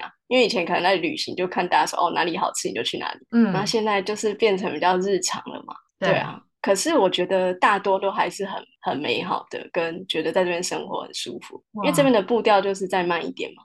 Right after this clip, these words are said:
Speaker 1: 然后再松一点，所以其实就可以很自在。像我那时候就是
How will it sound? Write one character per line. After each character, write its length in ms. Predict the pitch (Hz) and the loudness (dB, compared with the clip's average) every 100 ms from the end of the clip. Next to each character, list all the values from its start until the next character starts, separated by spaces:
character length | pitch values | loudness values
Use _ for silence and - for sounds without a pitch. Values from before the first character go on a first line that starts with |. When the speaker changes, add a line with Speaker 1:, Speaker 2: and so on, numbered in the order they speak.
| _ | _
Speaker 1:
然 100 | 180 | -6
后 60 | 175 | 0
再 160 | 202 190 | 0 0
松 320 | - 170 175 | 0 0 -2
一 80 | 170 | -6
点， 200 | - - _ - | -8 -14 _ -6
所 160 | 196 | 0
以 100 | 190 | 0
其 180 | 185 180 | 0 -2
实 120 | 190 | -2
就 160 | 196 202 | -2 0
可 120 | 185 | 0
以 160 | 156 180 | -2 -4
很 240 | 165 151 | -8 -8
自 220 | - 151 | -10 -10
在。 240 | - - - _ - | -4 -6 -6 _ 0
像 300 | 240 202 185 | 4 4 2
我 200 | 160 165 | -2 -2
那 120 | 190 | -4
时 300 | - - 180 | -6 -4 0
候 180 | 185 185 | 2 2
就 160 | 180 | 0
是 400 | 180 175 165 165 | -2 -4 -6 -8